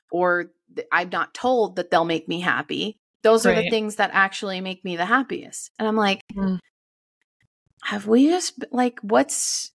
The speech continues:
Speaker 1: you know, I, I, <sighs> like, why aren't, why don't we know these things?"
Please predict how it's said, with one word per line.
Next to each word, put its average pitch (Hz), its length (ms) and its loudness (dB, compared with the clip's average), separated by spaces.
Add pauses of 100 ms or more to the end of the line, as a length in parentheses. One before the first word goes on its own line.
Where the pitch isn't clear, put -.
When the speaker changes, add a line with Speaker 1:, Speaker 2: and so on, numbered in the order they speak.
Speaker 1:
you 233 120 0
know, 240 320 2
I, - 140 -4 (100)
I, - 260 -8 (280)
<sighs> - 300 -20
like, 214 200 -6 (320)
why 220 260 0
aren't, 311 220 -4 (760)
why 233 160 4
don't 311 200 -2
we 226 140 -2
know - 540 -6 (240)
these 175 260 2
things?" - 680 -4